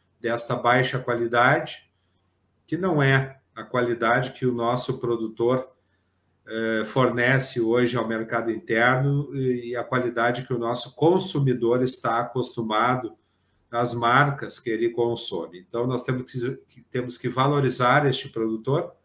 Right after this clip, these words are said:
que se mantém na atividade e trazermos aí,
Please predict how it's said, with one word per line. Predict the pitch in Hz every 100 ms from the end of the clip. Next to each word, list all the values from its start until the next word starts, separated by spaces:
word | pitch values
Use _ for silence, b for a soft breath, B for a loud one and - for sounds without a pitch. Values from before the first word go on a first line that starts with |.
| _ _ _ _ _ _
que | 123
se | -
mantém | 127 123 120 131
na | 127
atividade | 120 - 123 123 123 131 147 - _ _ _ _ _ _ _ -
e | 123
trazermos | 139 131 117 123 131 123 110 110
aí, | 104 107 117 127 127